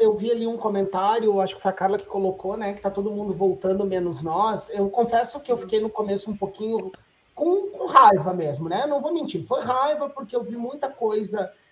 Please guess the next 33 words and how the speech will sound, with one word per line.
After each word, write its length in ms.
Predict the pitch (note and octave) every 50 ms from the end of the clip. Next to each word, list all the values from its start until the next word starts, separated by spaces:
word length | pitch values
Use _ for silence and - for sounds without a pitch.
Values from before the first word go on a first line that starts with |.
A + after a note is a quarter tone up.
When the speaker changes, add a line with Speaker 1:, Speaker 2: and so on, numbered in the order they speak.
| _ _ -
Speaker 1:
acontecendo 840 | - G#3 G#3 - A#3 A3 G#3 A3+ G#3+ - - - A3+ A3+ A3+ A3+ A3
de 140 | - G3 G3
forma 400 | - - G#3+ G3+ F#3+ G3 F#3+ F3+
errônea 760 | F3 - - F#3+ G3+ A3 B3 B3 B3+ B3+ B3 B3 B3 A#3+ A#3+
e, 380 | A3+ A3 G#3+ G3+ G3+ G3+ G3+ - -
e 240 | G#3+ G#3 G3+ G3+ G3+
acontecendo. 840 | G#3 G#3 - A3+ A3 A3 A3+ A3 - - G3 E3 D#3 D#3 D3+ D3 - - _ _ _ _ -
E 140 | G#3+ A3+ A3+
a 60 | A3
gente 360 | F3+ F#3+ G#3 G#3 A3 A#3 -
sendo 500 | - - A3+ A3+ A3 A3 B3 B3 A#3+ A#3 - -
punido. 420 | - B3 A#3+ A3+ G3 F3+ E3 F3+ - - - _ _ -
Eveline, 440 | F#3+ G3 A#3 A#3 B3 C#4 D#4+ D4+
tu 220 | - - - C4+ C4+
que 420 | - - D4+ D4+ C#4+ C4+ C4+ - - - -
tem 280 | A#3 A3+ A#3 C4+ C4+
contato 420 | - A#3+ A3+ G#3+ A3 G#3+ A3+ - -
com 120 | - A3+
o 40 | -
pessoal 320 | G#3+ G3+ G#3 - G#3 G3+
forte 500 | - - - G3+ F#3+ G#3 A#3 A3 - - G#3
do 100 | G3 F#3+
Rock 280 | E3+ F#3 F#3 F#3 -
in 80 | G3 F3
Rio, 420 | D3 E3 F#3 G3+ A3 A3+ A3 G3
lá, 220 | F3+ F3 F#3 G#3 G#3+
né? 180 | G3 F#3 F#3+
Tu 140 | F#3 - F#3
é 60 | F3
amiga 400 | E3+ E3+ E3+ F3 G3 G3+ F#3+ F#3
lá 140 | F3 F3 F3+
do 100 | F#3+ F#3+
pessoal, 680 | - - F3+ - - - D#3+ D#3+ F3+ G3+ A3 G#3+ G3 -